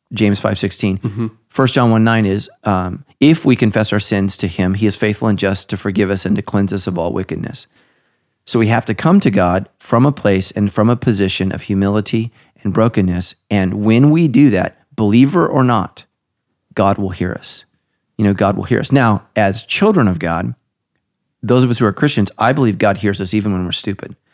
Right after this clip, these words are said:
Speaker 1: Because we, just like
Speaker 2: Right.
Speaker 1: a parent hears their child with a tantrum,
Speaker 2: Mm-hmm.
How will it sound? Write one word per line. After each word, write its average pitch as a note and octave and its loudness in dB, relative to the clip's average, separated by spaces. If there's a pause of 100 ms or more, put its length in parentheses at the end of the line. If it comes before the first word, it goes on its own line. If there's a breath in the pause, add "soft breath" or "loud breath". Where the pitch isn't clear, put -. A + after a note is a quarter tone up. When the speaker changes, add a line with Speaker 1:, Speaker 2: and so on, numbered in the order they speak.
(260)
Speaker 1:
Because A2+ 0
we, B2 0
just C3+ 0
like B2 2
Speaker 2:
Right. - -4
Speaker 1:
a G#2+ -4
parent C3 0
hears A#2+ 0
their G#2+ 0
child A2 0
with G2+ -2
a F#2+ -4
tantrum, D#3+ 0 (120)
Speaker 2:
Mm-hmm. B2 -6